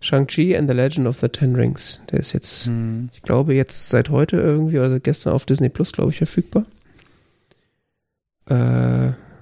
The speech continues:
Speaker 1: ja. Und dann nutzen wir gleich die Chance, weil wir den anscheinend beide gucken wollten, dass wir das dann, diese Lücke gleich schließen, bevor sie entsteht. Genau.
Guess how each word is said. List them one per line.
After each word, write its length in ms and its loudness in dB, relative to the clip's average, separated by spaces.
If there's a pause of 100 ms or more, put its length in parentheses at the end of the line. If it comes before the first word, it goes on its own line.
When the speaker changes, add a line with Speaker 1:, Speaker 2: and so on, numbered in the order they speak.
(400)
Speaker 1:
ja. 160 2 (720)
Und 560 -2 (1400)
dann 400 0 (320)
nutzen 420 0
wir 120 2
gleich 200 0
die 120 -4
Chance, 380 0
weil 140 2
wir 60 2
den 140 2
anscheinend 460 0
beide 260 2
gucken 320 0
wollten, 340 0
dass 260 -2
wir 120 2
das 180 -2
dann, 320 0 (920)
diese 680 2 (180)
Lücke 480 2 (120)
gleich 260 2
schließen, 360 0
bevor 280 0
sie 120 2
entsteht. 420 0 (2250)
Genau. 300 -2